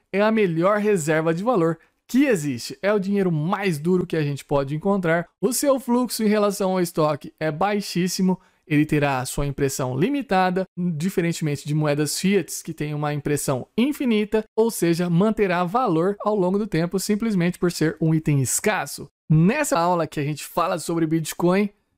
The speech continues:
encontramos nele a melhor reserva de valor e o melhor dinheiro possível, uma vez que manterá suas propriedades, suas características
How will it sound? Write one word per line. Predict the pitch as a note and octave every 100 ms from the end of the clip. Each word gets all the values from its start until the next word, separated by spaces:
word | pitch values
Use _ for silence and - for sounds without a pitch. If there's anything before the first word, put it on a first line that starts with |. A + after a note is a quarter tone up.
| _
encontramos | A3 E4+ G4+ F4 E4+ D#4+ D4+
nele | B3+ B3+ B3 A#3+ _ C4+
a | D#4+
melhor | D#4 C4 G#3+ A#3
reserva | A#3 G#3 G3+ G#3
de | A3
valor | A3 G3 G#3 -
e | B3+
o | E4
melhor | E4 C#4+ A#3 C4
dinheiro | A#3+ B3+ C4 B3+
possível, | C4 C4+ - C#4 E4+ B3 D3+ - -
uma | D#4+ E4
vez | B3 A#3 A3+
que | - G3+
manterá | F#3+ F#3 D3 C3
suas | C3 B2 -
propriedades, | - G3+ A3 F3 E3 D#3+
suas | - D3
características | - E3 F3 - E3+ D#3+ D#3+ E3+ D#3+